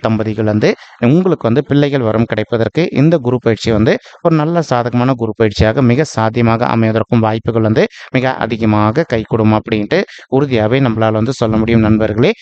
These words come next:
மேலும் நீங்க இன்னொரு சின்ன விஷயமா இருக்குங்க. என்ன விஷயம் அப்படின்னா, இந்த குரு பயிற்சிக்கு பிறகு சரிங்களா, இந்த மே மாதம் ஒண்ணாம் தேதி ரெண்டாயிரத்தி இருபத்தி நான்குக்கு பிறகு உங்களால முடியும் அப்படின்னு வந்து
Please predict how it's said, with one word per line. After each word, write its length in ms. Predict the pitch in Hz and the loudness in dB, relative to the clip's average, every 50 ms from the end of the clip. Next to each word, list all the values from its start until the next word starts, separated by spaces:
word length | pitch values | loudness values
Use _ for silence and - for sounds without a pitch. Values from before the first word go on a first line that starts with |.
| - - - - | -14 -10 -4 0
மேலும் 340 | 117 110 107 113 156 190 - _ - | 0 2 2 2 2 0 0 _ -2
நீங்க 200 | 147 151 156 - _ _ _ - | 0 0 0 -2 _ _ _ -12
இன்னொரு 340 | - - 131 131 131 131 - - | -4 0 0 2 2 0 -2 -2
சின்ன 260 | - 170 185 190 175 | 0 0 2 2 2
விஷயமா 320 | 135 113 - - 113 110 110 | 0 -2 -2 -2 0 0 0
இருக்குங்க. 340 | 107 - - 110 104 113 151 214 - _ - - _ - | 0 0 0 0 2 2 2 0 -4 _ -20 -12 _ -2
என்ன 260 | 123 143 185 196 185 135 | 2 2 4 2 2 0
விஷயம் 320 | 110 - - 151 156 - - | -2 -2 -2 0 0 0 -2
அப்படின்னா, 420 | 143 - - 107 107 107 117 135 156 - - - 120 | -4 -6 -4 -4 -2 0 0 0 0 -2 -2 -2 -2
இந்த 140 | 113 117 123 120 | 0 -2 -2 -2
குரு 120 | 135 160 185 - | -2 -2 -2 -2
பயிற்சிக்கு 380 | - 120 - - - - 113 120 - - - | -2 -6 -4 -6 -10 -6 -6 -6 -4 -2 -2
பிறகு 320 | 123 117 117 110 120 117 - _ - | 0 0 0 -2 -4 -6 -10 _ -6
சரிங்களா, 360 | 123 113 107 104 113 120 120 117 | -4 -4 -2 0 0 2 2 2
இந்த 160 | 113 110 113 139 185 - - - - _ | 2 2 2 0 -2 -4 -8 -20 -12 _
மே 140 | - 131 127 131 | -2 0 2 2
மாதம் 320 | 135 120 113 117 143 180 - | 2 2 0 0 0 -2 0
ஒண்ணாம் 320 | - 113 113 117 120 120 110 | 0 2 2 2 0 0 -2
தேதி 200 | 113 110 120 139 131 113 | -2 -2 0 0 0 2
ரெண்டாயிரத்தி 360 | 107 110 117 120 - - 127 120 | 2 2 0 0 -2 -4 -4 -2
இருபத்தி 260 | 113 117 117 - 127 117 | 0 0 0 0 0 0
நான்குக்கு 360 | 113 117 110 110 - 117 104 - | 0 0 -2 -2 -4 -4 -4 -2
பிறகு 360 | 147 165 180 147 110 120 165 - - - - - | 0 0 0 0 -2 -2 -4 -4 -6 -12 -10 -4
உங்களால 420 | - 147 151 156 151 147 165 175 165 131 | -2 0 0 0 0 -2 0 0 2 2
முடியும் 320 | 110 113 117 117 123 - 113 | 2 0 0 0 0 0 -2
அப்படின்னு 320 | 107 - 110 113 107 - _ _ _ 117 110 | -4 -6 -4 -6 -6 -6 _ _ _ -12 -6
வந்து 200 | 101 104 135 | -4 -2 0